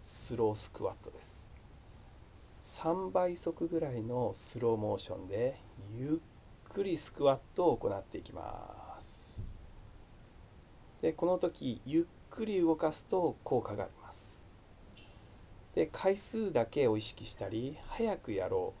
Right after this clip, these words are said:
うとすると効果が薄くなりますので注意です。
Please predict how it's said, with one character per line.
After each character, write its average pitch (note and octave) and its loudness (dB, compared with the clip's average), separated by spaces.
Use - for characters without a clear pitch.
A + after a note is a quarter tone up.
う - -20
と - -2
す - -8
る B2+ -2
と - 8
効 C3 4
果 A2+ -2
が D#3+ 0
薄 - -6
く G#2+ -4
な G2 0
り F#2 -8
ま F#2+ -4
す - -8
の A#2+ 2
で E2+ 0
注 - -2
意 E2 -6
で - -14
す。 - -10